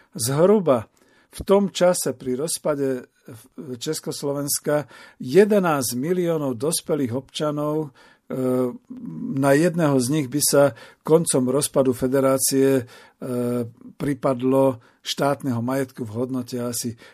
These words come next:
šesťsto tisíc korún. No a teraz, keďže ešte pol bilióna, e, v bežných cenách pribudlo tohto majetku napriek tej rozkrádačke a tak ďalej,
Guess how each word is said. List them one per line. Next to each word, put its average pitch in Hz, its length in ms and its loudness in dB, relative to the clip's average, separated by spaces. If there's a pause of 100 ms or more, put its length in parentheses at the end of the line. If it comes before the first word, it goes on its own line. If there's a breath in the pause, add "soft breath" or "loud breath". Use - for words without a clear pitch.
šesťsto - 520 -2
tisíc 117 580 -10 (260)
korún. 107 520 -8 (960 soft breath)
No 147 100 2
a 156 60 2
teraz, 202 440 6 (240 soft breath)
keďže 196 460 6 (720)
ešte 180 480 0
pol 190 360 0
bilióna, 156 800 -2
e, - 0 - (680 soft breath)
v 120 240 -16
bežných 151 360 -4
cenách 151 440 -6
pribudlo 147 440 -4
tohto 135 360 -6
majetku 135 600 -2
napriek 135 400 -2
tej 123 200 0
rozkrádačke 127 800 -2
a 120 120 0
tak 113 200 -8
ďalej, 131 440 0